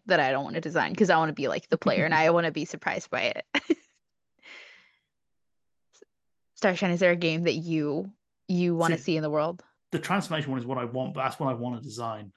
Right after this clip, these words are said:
Speaker 2: 'cause
Speaker 1: Right.
Speaker 2: I, I love that element. For me, it'd be actually a train simulator, like, a proper,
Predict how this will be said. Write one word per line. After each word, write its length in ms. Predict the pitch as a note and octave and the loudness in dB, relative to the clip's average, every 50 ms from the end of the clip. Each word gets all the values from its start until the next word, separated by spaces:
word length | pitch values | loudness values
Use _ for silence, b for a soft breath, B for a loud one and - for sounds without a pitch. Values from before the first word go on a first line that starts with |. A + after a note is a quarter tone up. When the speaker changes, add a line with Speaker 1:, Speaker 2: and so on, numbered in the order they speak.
| _ - | _ -10
Speaker 2:
'cause 100 | E3 D#3 | -8 -6
Speaker 1:
Right. 300 | D3 D3 D3+ - A#2 B2+ | -6 -6 -6 -8 -10 -10
Speaker 2:
I, 80 | A#2+ | -10
I 20 | A2+ | -10
love 200 | A2+ A#2 A#2+ A#2 | -8 -8 -8 -8
that 120 | B2+ B2 | -8 -8
element. 260 | B2 B2 A#2 A#2 A#2+ - b b b b b b b _ | -6 -6 -8 -10 -12 -14 b b b b b b b _
For 120 | - - D#3 | -10 -6 -2
me, 200 | D#3+ G3 A3+ B3+ | 2 4 4 4
it'd 120 | A#3 F3+ D3 | 4 2 2
be 380 | F#3+ F3+ F3 E3 - - - - | 2 4 4 2 0 -4 -10 -8
actually 360 | - - - - - - F3 E3+ | -4 -4 -4 -4 -4 -6 -6 -6
a 40 | |
train 280 | D#3+ - F3 E3+ F3 E3+ | -6 -6 -6 -6 -4 -4
simulator, 580 | C#3+ C#3+ C3 B2 A#2+ A2+ A2 - A2+ A2 A2 - _ _ - | -4 -4 -4 -4 -6 -8 -8 -10 -12 -14 -16 -18 _ _ -4
like, 240 | C#3 C3+ B2+ - - | -4 -4 -4 -2 0
a 100 | D#3+ D3+ | 0 0
proper, 800 | D3 - - - F3 E3 - - E3+ D#3 D3+ D3+ D3 C#3+ D3 D3 | 0 0 2 4 4 4 4 4 6 6 8 8 6 4 2 -2